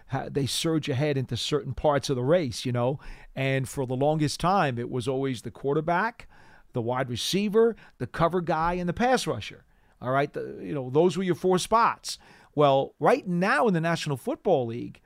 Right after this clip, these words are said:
there is a tremendous amount of attention being paid to your highest level defensive tackles, to your highest level centers even. Uh, your highest level tight ends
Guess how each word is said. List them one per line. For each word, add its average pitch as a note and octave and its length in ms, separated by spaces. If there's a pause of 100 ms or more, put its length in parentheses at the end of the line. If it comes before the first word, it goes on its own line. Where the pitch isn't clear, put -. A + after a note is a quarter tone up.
(420)
there F3 220
is D#3 140
a D3+ 120
tremendous D#3+ 1080
amount C#3 240
of B2 80
attention C3 480
being C3 300
paid A#2 460 (440)
to D3+ 340
your C#3 200
highest D3+ 520
level C#3 340
defensive B2+ 520
tackles, B2+ 640 (540)
to F3+ 200
your D3 400 (200)
highest D#3 440
level B2+ 480 (120)
centers D3+ 680
even. B2 360 (540)
Uh, C3+ 280
your C#3+ 180
highest F3 580
level D#3+ 300
tight D#3+ 400
ends D#3 640